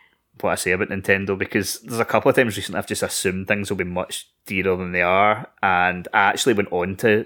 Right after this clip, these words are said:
that was when I picked up that Inside, I went on to the Switch sale,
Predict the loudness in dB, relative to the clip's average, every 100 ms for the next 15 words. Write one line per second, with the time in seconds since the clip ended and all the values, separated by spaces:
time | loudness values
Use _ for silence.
0 | -6 -10 -2 0 0 -2 0 0 -2 -6
1 | 0 2 2 -2 -2 0 2 0 -2 -2
2 | 0 -2 -2 -2 -2 0 -2 -2 -2 2
3 | 4 2 0